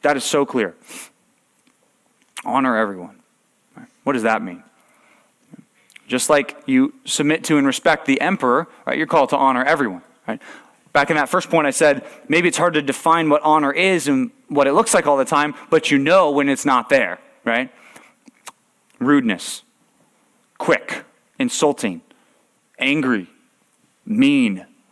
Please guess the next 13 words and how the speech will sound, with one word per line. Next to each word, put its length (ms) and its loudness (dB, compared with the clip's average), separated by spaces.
Those 180 2
are 80 2
all 120 0
things 460 -2
that 160 -2
should 220 -4
never 480 0
characterize 640 0
the 80 -6
way 80 2
we 140 -2
treat 280 -6
anyone, 460 -2